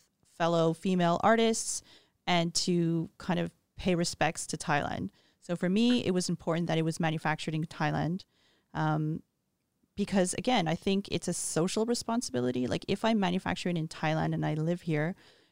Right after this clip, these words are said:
you know, all the money that I'm spending on the goods remains in Thailand. And if I'm hiring Thai designers and,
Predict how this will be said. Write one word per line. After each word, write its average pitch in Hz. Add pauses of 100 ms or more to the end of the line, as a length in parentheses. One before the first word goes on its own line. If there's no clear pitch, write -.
(120)
you 175
know, 165
all 185
the 190
money 180
that 170
I'm 160
spending 170
on 170
the 160
goods 165
remains 175
in 165
Thailand. 185 (640)
And 170
if -
I'm 165
hiring 170
Thai 156
designers 175
and, 160